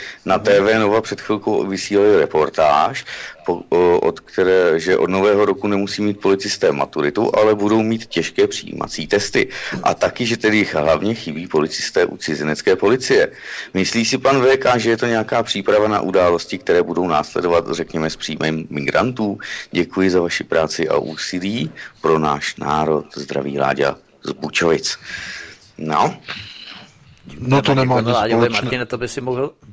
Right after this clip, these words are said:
Speaker 3: to
Speaker 2: i
Speaker 3: nemá nic
Speaker 2: částečně odpovědět
Speaker 3: společného.
Speaker 2: ty jako policajt.
Speaker 3: To nemá nic společného s migranty, to je jenom důsledek toho, že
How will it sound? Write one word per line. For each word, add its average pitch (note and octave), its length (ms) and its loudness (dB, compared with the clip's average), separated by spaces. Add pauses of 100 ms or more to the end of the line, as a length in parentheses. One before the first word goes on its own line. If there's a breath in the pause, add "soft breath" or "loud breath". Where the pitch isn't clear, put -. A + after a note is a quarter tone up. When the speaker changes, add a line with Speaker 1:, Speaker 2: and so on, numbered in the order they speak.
Speaker 3:
to C#3 120 2
Speaker 2:
i B2 100 2
Speaker 3:
nemá A#2+ 300 2
nic G#2+ 80 0
Speaker 2:
částečně A2 300 -6
odpovědět A#2 300 -2
Speaker 3:
společného. G2+ 180 -4
Speaker 2:
ty A2 60 0
jako - 220 -4
policajt. F2 580 -8 (500)
Speaker 3:
To - 160 -6
nemá A#2 240 0
nic A2 160 0
společného A2 500 -6
s G2+ 60 -10
migranty, G2+ 560 -4 (200)
to G#2 160 -2
je G2+ 80 0
jenom G2+ 260 -4
důsledek G2 520 -4
toho, G2 560 0
že F#2+ 220 0